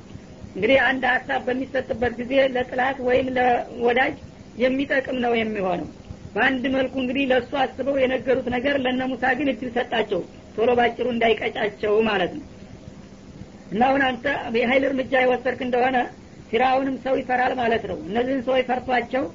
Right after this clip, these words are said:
ተዋሉ ታደሩ ያጠቁኛል ብሎ ገደላቸው እኮ የተባለ እንደሆነ «እንዴ፣ ይሄ ሰውዬ ይፈራል ማለት ነው» የሚል ስሜት በህዝቡ ላይ ያሳድርና ሌላ ተቃዋሚ ሊነሳ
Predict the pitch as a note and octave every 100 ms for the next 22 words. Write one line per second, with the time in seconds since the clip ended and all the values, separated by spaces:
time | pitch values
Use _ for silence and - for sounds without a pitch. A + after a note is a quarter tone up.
0 | - - - G#3+ B3+ C4 B3+ A#3+ C4 C4
1 | B3 B3 B3+ C4 B3+ A#3+ A#3+ C4+ F4 -
2 | - A3+ A#3 C#4 C4+ B3 B3 A#3+ A#3+ G#3+
3 | F#3+ A#3 B3+ B3+ C4 A#3+ B3 D#4+ - -
4 | - F3 A#3 B3 B3+ C4+ C4+ B3 C4+ B3+
5 | C4+ C#4+ C#4 D4 A#3 A#3+ B3 B3+ B3+ C#4
6 | F4 - - - - C4 C#4+ C4 B3 B3+
7 | B3+ C4 B3+ A#3+ B3 A#3+ B3+ C4 B3+ C#4
8 | C4 C4 B3 B3 B3 A#3+ A#3+ A#3 A#3 A#3